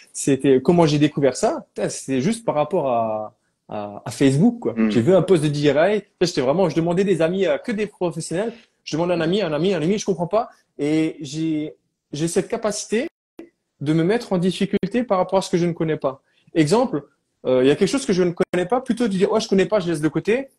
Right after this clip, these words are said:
Speaker 1: Ben justement, je vais mettre le nez dedans pour essayer de comprendre. Et à l'entraînement, c'est pas mal ce que je fais aujourd'hui. C'est-à-dire que il y a quelque chose où je suis pas bon. Tu vois, l'exemple de Pierre qu'il a dit tout à l'heure avec le one arm chin up, euh, je suis vraiment mauvais. J'ai encore essayé ce matin, je suis vraiment encore loin de ça.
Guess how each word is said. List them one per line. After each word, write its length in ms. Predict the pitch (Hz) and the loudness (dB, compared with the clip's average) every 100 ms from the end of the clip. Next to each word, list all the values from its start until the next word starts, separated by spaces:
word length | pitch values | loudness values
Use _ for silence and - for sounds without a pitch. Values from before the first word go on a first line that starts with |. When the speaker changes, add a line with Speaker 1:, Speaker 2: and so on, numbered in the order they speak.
| - | -2
Speaker 1:
Ben 60 | 139 | -2
justement, 260 | 147 190 | 0 0
je 80 | 139 | 0
vais 40 | 151 | -2
mettre 180 | 170 | -2
le 60 | 160 | 0
nez 120 | 160 | 0
dedans 200 | 143 190 | 2 0
pour 140 | 190 143 | 2 0
essayer 160 | 139 | 0
de 60 | 147 | -4
comprendre. 360 | 156 - 123 113 _ _ _ _ | -8 -8 -8 -10 _ _ _ _
Et 560 | 131 139 147 147 143 147 - | 2 4 6 4 2 0 0
à 80 | 143 | 2
l'entraînement, 380 | 165 - 214 262 | 2 0 -2 0
c'est 140 | 180 | -2
pas 100 | 185 | 0
mal 160 | 214 226 | -2 -2
ce 60 | |
que 60 | 208 | -4
je 80 | - | 0
fais 80 | 190 | 0
aujourd'hui. 420 | 185 185 185 202 | 2 0 -2 -4
C'est-à-dire 340 | - 147 143 | -6 -6 -4
que 220 | - 151 - _ | -4 -6 -8 _
il 40 | 143 | 0
y 20 | |
a 40 | |
quelque 120 | 160 | 2
chose 180 | 170 269 | 2 4
où 40 | 208 | 4
je 140 | 170 | 0
suis 140 | 160 - | -4 2
pas 120 | 180 | 2
bon. 160 | 151 | 0
Tu 80 | 127 165 | -4 -2
vois, 60 | |
l'exemple 320 | 165 143 170 147 | 0 0 -2 -2
de 60 | |
Pierre 240 | 131 180 185 | 0 -2 0
qu'il 100 | 147 | -4
a 40 | |
dit 120 | 143 | -4
tout 100 | - - | -8 -4
à 60 | |
l'heure 140 | 156 185 | -2 -2
avec 120 | 139 | 0
le 60 | 135 | 0
one 180 | 143 139 | 2 0
arm 140 | 123 | -4
chin 180 | - 165 | -2 0
up, 140 | 247 - _ _ _ - | 0 -6 _ _ _ -8
euh, 60 | 101 | -6
je 60 | |
suis 140 | - 120 | -4 -4
vraiment 500 | 104 135 143 160 156 | -2 0 2 4 2
mauvais. 540 | 147 143 156 120 110 | 2 4 4 2 -4
J'ai 160 | 113 135 | -8 -6
encore 240 | 123 131 | -6 -4
essayé 260 | 131 131 139 | -4 -2 -6
ce 140 | - | -4
matin, 220 | 135 - 165 | -6 -4 -6
je 80 | |
suis 120 | - 107 | -6 -10
vraiment 440 | 107 - 139 151 | -8 0 2 2
encore 180 | 151 139 | 0 0
loin 240 | 135 143 | 0 -2
de 60 | 123 | -6
ça. 160 | 135 | -10